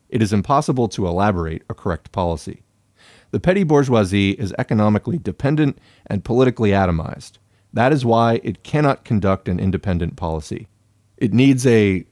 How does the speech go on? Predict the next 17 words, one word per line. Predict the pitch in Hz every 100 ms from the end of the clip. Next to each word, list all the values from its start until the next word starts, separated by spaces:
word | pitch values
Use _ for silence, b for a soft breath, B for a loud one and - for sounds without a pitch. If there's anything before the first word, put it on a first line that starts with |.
| -
leader | 113 135 135 90 - _ _
who | 127
inspires | 101 98 - 120 120 110
it | 113 -
with | 101
confidence. | - 95 85 - - - - _ _ _ b b b b
This | 120 127 - -
individual | 139 139 135 127 135 156 160 -
or | 110
collective | - 110 117 - 120
leadership, | 87 87 82 - 101 - - _ -
I | 101
E | 104 104
a | 98
personage | - 120 - 110 98
or | 87
party, | - 113 104 82